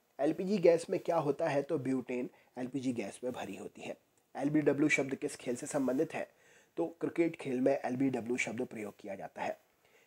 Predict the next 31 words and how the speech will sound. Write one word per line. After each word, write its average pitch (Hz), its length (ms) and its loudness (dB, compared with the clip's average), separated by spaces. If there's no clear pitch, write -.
एशिया 175 300 4
का 226 120 2
नोबेल 180 260 6
किसे 175 260 0
कहते 147 300 -2
हैं? 156 160 -2
तो 160 100 0
रेमंड 131 280 4
मैग्सेसे 123 440 -2
पुरस्कार - 520 -4
को - 180 -2
एशिया 143 360 -2
का 151 140 -2
नोबेल 95 280 -2
कहा 107 260 -8
जाता 101 260 -8
है। - 160 -4
एल्यूमिनियम 143 420 4
का 160 120 6
प्रमुख 143 400 2
अयस्क 127 300 -2
कौन 135 240 0
सा 156 140 -2
है? 143 140 2
तो - 120 -2
बॉक्साइड 123 520 0
एल्यूमिनियम 139 480 4
का 127 120 2
प्रमुख 110 400 -8
अयस्क - 340 -10
है। - 160 -10